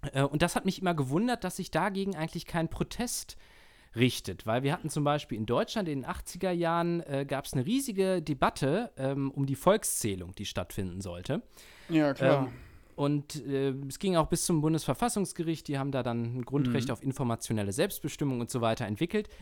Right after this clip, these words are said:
Speaker 1: will ich gar nicht so tief drauf eingehen. Äh, aber da habe ich mich in meinem Vergleich so gefragt: Okay,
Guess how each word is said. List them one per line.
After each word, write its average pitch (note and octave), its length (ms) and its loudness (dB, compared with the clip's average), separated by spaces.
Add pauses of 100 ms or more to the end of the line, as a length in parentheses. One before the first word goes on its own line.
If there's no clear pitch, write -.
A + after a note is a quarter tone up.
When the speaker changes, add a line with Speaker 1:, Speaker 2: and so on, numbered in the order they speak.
Speaker 1:
will C#3 140 2
ich C#3+ 80 -4
gar C#3 140 0
nicht C#3 120 0
so C#3 280 0 (160)
tief - 160 -8
drauf C3 200 4
eingehen. D#3+ 420 0 (380)
Äh, C#3+ 180 2
aber D3+ 140 6
da A#3+ 400 4
habe G#3 200 0
ich G#3 80 0
mich G3+ 140 2
in G3 60 -2
meinem F3 220 2
Vergleich F3 340 2
so F#3 120 -6
gefragt: E3+ 260 0
Okay, D3+ 300 -2